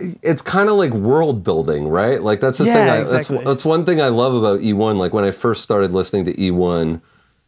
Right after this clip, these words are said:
Speaker 1: I can't remember what the first episode I listened to was, but it definitely mentioned orcs, and I was
Speaker 2: Yeah.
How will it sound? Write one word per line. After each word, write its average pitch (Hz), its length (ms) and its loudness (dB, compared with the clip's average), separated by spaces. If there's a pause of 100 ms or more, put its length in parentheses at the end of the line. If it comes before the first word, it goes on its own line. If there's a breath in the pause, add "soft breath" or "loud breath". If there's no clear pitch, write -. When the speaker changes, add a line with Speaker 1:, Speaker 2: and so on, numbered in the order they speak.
(140)
Speaker 1:
I - 80 -10
can't 120 180 0
remember 123 220 0
what 110 100 0
the 98 80 0
first 101 240 -2
episode 92 320 -2
I 87 60 0
listened 85 300 -2
to 85 140 -2
was, 82 280 0
but 82 160 -4
it 80 260 -4
definitely 92 460 -2
mentioned 85 400 -4
orcs, - 640 -6
and 82 400 -2
I 82 140 -2
was 82 180 0
Speaker 2:
Yeah. 82 60 0